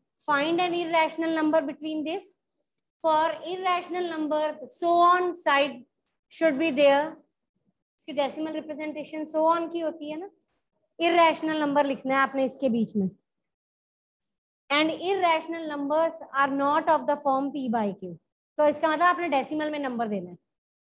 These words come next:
And for the decimal, what you will do, you will convert one by seven and two by seven in the decimal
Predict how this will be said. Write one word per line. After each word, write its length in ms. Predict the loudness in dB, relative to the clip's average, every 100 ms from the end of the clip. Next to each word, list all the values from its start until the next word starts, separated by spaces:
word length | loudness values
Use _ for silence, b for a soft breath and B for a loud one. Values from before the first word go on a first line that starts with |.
| _ -8
And 180 | -6 0
for 220 | 4 4
the 120 | 2
decimal, 480 | 2 0 0 -4 -2
what 220 | -2 -4
you 80 | -4
will 140 | -4
do, 260 | -4 -4 -6 -14 _ _
you 100 | -4
will 140 | -2 -2
convert 600 | -2 0 2 4 2 0
one 280 | -4 -4 0
by 160 | 0
seven 380 | 0 0 0 -2
and 140 | -6 -6
two 140 | -4 0
by 180 | 0
seven 320 | 0 -2 -2 -2
in 80 |
the 100 | -2
decimal 500 | 0 -2 0 0 0